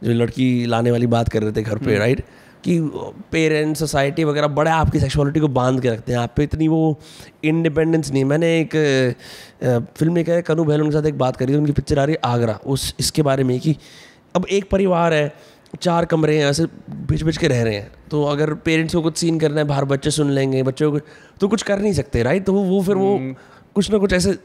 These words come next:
Speaker 1: दिक्कत या लड़ाइयाँ, क्लैशेस वगैरह होती रहती हैं।
Speaker 2: और उसमें पता है, अ, फिर बाद में इसमें, अ, अब मैं, मेरे को समझ में नहीं आ रहा कि पॉडकास्ट है, तो क्या मैं डाइकॉटमी बोलूँ या आयरनी बोलूँ?
Speaker 1: जो चलेगा।
Speaker 2: हाँ, हाँ। लेकिन पेरेंट्स इतने टाइम तक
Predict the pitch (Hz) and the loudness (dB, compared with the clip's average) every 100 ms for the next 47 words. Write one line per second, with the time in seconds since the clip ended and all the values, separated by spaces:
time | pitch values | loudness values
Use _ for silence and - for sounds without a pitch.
0 | - 156 143 - 170 156 170 156 143 151 | -8 -2 -2 0 -2 0 0 2 2 2
1 | 156 147 139 131 - 147 139 139 117 120 | 0 0 0 0 0 0 0 2 2 0
2 | 127 113 - 123 - - 220 220 175 - | 0 -2 -4 -8 -12 -4 -2 0 -2 -4
3 | 220 233 285 190 131 - 131 120 120 - | -4 0 0 0 -4 -8 -4 -2 -4 -6
4 | - 196 180 135 135 147 180 175 190 190 | -4 -2 2 4 4 2 -4 -4 -6 -4
5 | 196 131 - - - 113 117 123 - - | -2 -4 -6 -14 -8 -8 -8 -12 -14 -8
6 | 127 143 - 131 135 139 127 131 123 127 | -4 -2 -4 -4 -4 -2 -2 0 -2 -2
7 | 131 127 117 - 123 - 123 131 131 120 | -2 0 0 0 -2 -2 -4 -2 -2 0
8 | 117 110 110 110 123 123 123 123 123 - | -2 0 -2 0 0 2 2 4 2 0
9 | 110 110 110 113 117 120 - 151 143 143 | 0 2 2 0 0 -2 -4 -2 0 2
10 | 120 107 104 - - 117 - - - 151 | 2 2 2 2 0 -2 -6 -12 -6 -4
11 | 170 202 - - 135 151 175 135 160 160 | -2 -4 -6 -2 0 0 -4 -4 -2 0
12 | 151 151 165 | 0 0 -2